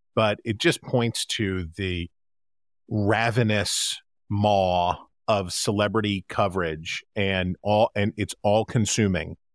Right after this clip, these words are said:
And, you know, I, when I'm telling people about McDon-, you know, you've heard my McDonald's analogy. You can,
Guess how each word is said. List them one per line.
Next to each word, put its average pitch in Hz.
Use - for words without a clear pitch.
And, 95
you 101
know, 87
I, 110
when 101
I'm 98
telling 131
people 87
about 87
McDon-, 104
you 107
know, 87
you've 87
heard 95
my 87
McDonald's 85
analogy. 87
You 90
can, 87